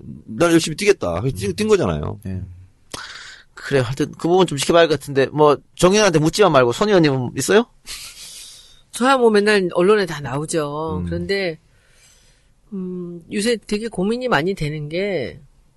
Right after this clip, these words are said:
Speaker 3: 그, 제가 과연 모든 능력을 발휘해서 누구를 도울 수 있는 여건이 될까?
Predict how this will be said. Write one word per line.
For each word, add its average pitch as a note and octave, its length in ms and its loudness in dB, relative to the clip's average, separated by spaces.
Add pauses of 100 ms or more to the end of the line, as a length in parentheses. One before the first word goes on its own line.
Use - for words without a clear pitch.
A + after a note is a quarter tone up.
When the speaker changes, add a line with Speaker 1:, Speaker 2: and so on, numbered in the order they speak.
(920)
Speaker 3:
그, E3+ 840 -6
제가 G#3+ 480 2
과연 F3 840 0 (2750)
모든 A#3+ 520 4
능력을 A3+ 520 4
발휘해서 G3 1080 2
누구를 G3+ 320 -2
도울 F#3+ 220 2
수 A#3+ 140 -6
있는 F#3+ 180 -2
여건이 G3+ 420 0
될까? F3 520 0